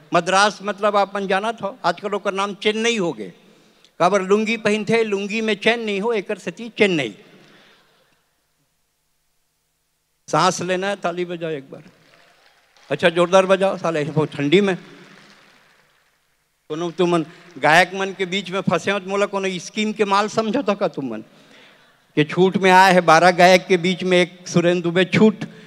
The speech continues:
ऐसे नहीं है बेटा। हाँ, फोटो खींचवे।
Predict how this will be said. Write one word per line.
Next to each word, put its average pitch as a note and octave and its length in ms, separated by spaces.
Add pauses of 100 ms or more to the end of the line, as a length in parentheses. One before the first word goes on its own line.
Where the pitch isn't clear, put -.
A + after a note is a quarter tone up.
(180)
ऐसे C3+ 240
नहीं E3+ 220
है E3+ 60
बेटा। C#3 280 (840)
हाँ, C#3+ 80
फोटो D#3 220
खींचवे। F#3 340